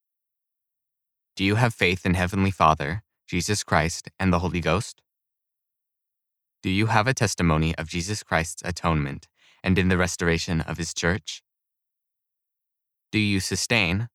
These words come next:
support, your church leaders, like the prophet, the apostles, and your bishop?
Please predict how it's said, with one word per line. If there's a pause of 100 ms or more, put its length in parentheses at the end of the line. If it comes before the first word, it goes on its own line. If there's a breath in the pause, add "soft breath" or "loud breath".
(140)
support, (340)
your
church
leaders,
like
the
prophet, (300)
the
apostles,
and
your
bishop?